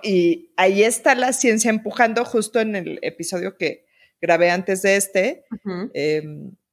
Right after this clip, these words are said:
Speaker 1: tratábamos un poco ese tema, ¿no? O sea, de, de, pues sí, sí hay una agenda política, pero también hay una comunidad científica empujando en contra de eso, porque,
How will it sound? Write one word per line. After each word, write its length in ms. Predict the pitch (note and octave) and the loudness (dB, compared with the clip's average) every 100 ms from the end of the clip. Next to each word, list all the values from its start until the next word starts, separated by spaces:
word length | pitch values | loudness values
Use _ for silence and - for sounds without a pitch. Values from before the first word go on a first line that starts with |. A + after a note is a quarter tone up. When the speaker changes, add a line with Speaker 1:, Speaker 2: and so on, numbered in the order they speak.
| _ _ _ _ _ _ _ | _ _ _ _ _ _ _
Speaker 1:
tratábamos 600 | F#3+ F3 G3+ G#3 G#3+ G#3+ | 2 4 4 4 4 0
un 100 | A3 | 0
poco 200 | A3+ G#3+ G#3 | -2 0 0
ese 140 | G#3 | 0
tema, 320 | G#3+ G4+ E3 | -2 -4 -4
¿no? 240 | D#3+ G3+ D#3+ | -8 -10 -6
O 60 | |
sea, 200 | - D#3+ | -2 0
de, 400 | D3 D3 C3 - _ | 0 -2 -4 -12 _
de, 480 | - C#3 B2 D#2+ - _ _ _ _ | -12 -6 -6 -6 -12 _ _ _ _
pues 180 | F#3 F3+ | -10 -4
sí, 160 | C4+ C#4+ | -4 2
sí 80 | |
hay 120 | D4 C#4+ | 2 2
una 120 | C4+ | -2
agenda 340 | C4 A#3+ A#3 | 0 0 0
política, 400 | A3 G3 G#3+ A#3 | 0 -2 0 2
pero 160 | A3 F#3+ | 2 2
también 540 | G3 F3 F3+ A3 C4 | 2 2 4 2 2
hay 440 | A#3+ G#3+ A#3 F#4 - _ _ _ _ _ _ _ _ _ | 0 0 0 -4 -10 _ _ _ _ _ _ _ _ _
una 760 | G3+ G#3+ G#3+ G#3 A3+ A3 - _ _ | 0 2 2 2 0 -4 -10 _ _
comunidad 600 | G3+ F#3 F#3 F3+ G3 G#3 | 0 2 2 4 2 2
científica 600 | C4+ A3+ A3+ A3+ A3 A3 | 0 0 -2 -4 0 0
empujando 960 | G#3 G3+ D#3+ - G3 A#3 F3 E3+ G4+ - _ _ _ _ _ _ _ _ | 0 -2 -6 0 2 2 -2 -4 -6 -16 _ _ _ _ _ _ _ _
en 200 | - F#3 | -4 -4
contra 400 | F3+ G#3 G#3+ A3 | 2 2 4 2
de 120 | F#3 E3+ | 4 2
eso, 280 | - D3+ - | 0 -2 -2
porque, 560 | E3 F3 C3+ G#2 _ | -2 0 -2 -4 _